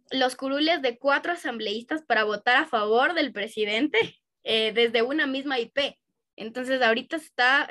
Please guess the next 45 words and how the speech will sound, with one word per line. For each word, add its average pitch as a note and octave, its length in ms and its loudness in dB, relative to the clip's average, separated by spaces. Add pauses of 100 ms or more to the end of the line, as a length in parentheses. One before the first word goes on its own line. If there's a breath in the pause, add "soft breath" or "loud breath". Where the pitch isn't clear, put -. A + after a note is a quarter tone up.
eh, G3+ 520 -6
investigando A#3+ 760 0
igual B3+ 240 2
este C4+ 180 -6
tema A#3 300 -4
desde A3+ 240 -2
Fiscalía, G#3 560 0
porque A#3 560 0
qué B3 100 0
terrible, B3+ 420 0
imagínate, A3+ 500 -6
o A3 40 -2
sea, A3+ 300 -4 (340)
que, G#3+ 240 0
que A3+ 360 2
se A#3 100 -4
metan C#4+ 400 0
incluso C4 400 -2
a C#4 60 -2
hackear A3+ 340 0
a A3+ 60 4
los A#3 140 -2
mismos A3 280 -4
asambleístas G3 640 -4
para F#3+ 180 -2
que F#3+ 100 -4
voten G3 280 0
en G#3 100 -4
contra G3+ 260 -2
del G#3 100 -4
presidente, F#3+ 500 -6
no G3+ 140 -4
se G3+ 100 -12
sabe G3 280 -2
quién G#3 200 -4
es, A3+ 220 0 (400)
se - 100 -4
tiene B3 320 4
rumores A3+ 400 2
de G#3+ 100 -2
que G#3 100 -8
es G3 40 -8
del A3 160 -4
correísmo, G3+ 540 -2
pero F#3 280 0